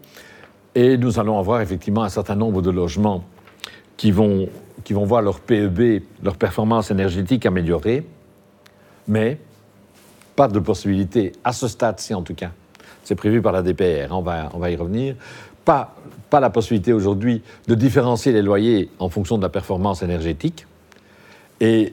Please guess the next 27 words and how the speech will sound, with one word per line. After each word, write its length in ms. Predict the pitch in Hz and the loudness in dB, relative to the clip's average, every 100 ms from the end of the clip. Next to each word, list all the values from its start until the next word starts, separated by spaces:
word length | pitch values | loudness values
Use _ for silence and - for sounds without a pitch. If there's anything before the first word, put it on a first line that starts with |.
| - 110 | -6 -2
euh, 680 | 98 95 90 87 87 85 82 | 0 2 2 0 0 -2 -4
je 140 | 80 | -4
suppose 340 | 80 117 107 | -4 -2 -2
qu'il 80 | - | -2
y 80 | 82 | -4
a 40 | |
quelques 300 | 101 80 98 | -4 -4 -2
administrateurs 640 | 87 85 78 90 80 92 80 | -2 -4 -4 -6 -2 -2 -2
ici, 400 | 78 135 151 151 - | -2 2 2 2 -2
tout 80 | |
le 80 | 113 | 0
monde 180 | 127 113 | 2 0
a 60 | 95 | -2
bien 220 | 110 95 | -2 -4
conscience 880 | 95 80 - 110 117 156 170 - - - - - - | -6 -8 -4 -4 -2 -4 -6 -10 -20 -20 -20 -20 -2
que 80 | 107 | 0
la 160 | 98 | 2
mise 240 | 107 143 117 | 2 2 2
en 160 | 117 | 0
œuvre 300 | 120 120 95 | 2 2 0
de 100 | 85 | -2
ce 140 | 85 87 | -4 -4
plan 200 | 123 113 | -2 -2
de 60 | |
rénovation, 720 | 92 95 90 92 - 123 101 - - - - | -2 -2 -2 -4 -4 -4 -4 -8 -20 -20 -10
malgré, 880 | 107 131 165 175 143 120 156 143 104 90 - _ | -2 2 2 2 0 4 4 4 2 -6 -20 _
je, 100 | 92 | -8